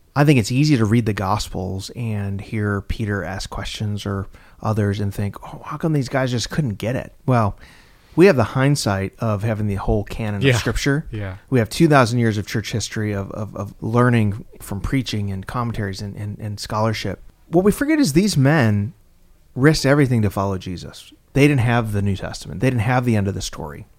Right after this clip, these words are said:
Speaker 1: Um, they risked lives. They li-, risked livelihoods. They followed Jesus because they believed that he was the Messiah, the promised one. But they didn't know what that would look like.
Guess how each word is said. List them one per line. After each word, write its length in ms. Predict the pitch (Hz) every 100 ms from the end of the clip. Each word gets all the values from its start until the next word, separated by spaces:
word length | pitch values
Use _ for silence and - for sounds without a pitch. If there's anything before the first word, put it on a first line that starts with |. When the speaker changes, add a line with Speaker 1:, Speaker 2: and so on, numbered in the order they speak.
| - - - _
Speaker 1:
Um, 400 | - 110 98 95 -
they 120 | 120
risked 240 | 117 117 113
lives. 440 | 98 104 107 113
They 80 | 113
li-, 180 | 98 104
risked 260 | 113 107 -
livelihoods. 720 | 98 101 107 104 98 101 - _ - - _
They 160 | 135 127
followed 400 | - 160 220 139
Jesus 340 | 110 107 107
because 220 | - 127 113
they 80 |
believed 360 | 104 107 117 143
that 120 | 120
he 80 | 110
was 240 | 107 117 117
the 60 |
Messiah, 500 | 98 95 87 104 95 104 _ _
the 80 | 117
promised 400 | - 104 120 -
one. 120 | 92
But 100 | 127
they 80 | 196
didn't 100 | 233
know 60 | 202
what 120 | 185
that 100 | 135
would 140 | 143
look 180 | 151 -
like. 260 | - -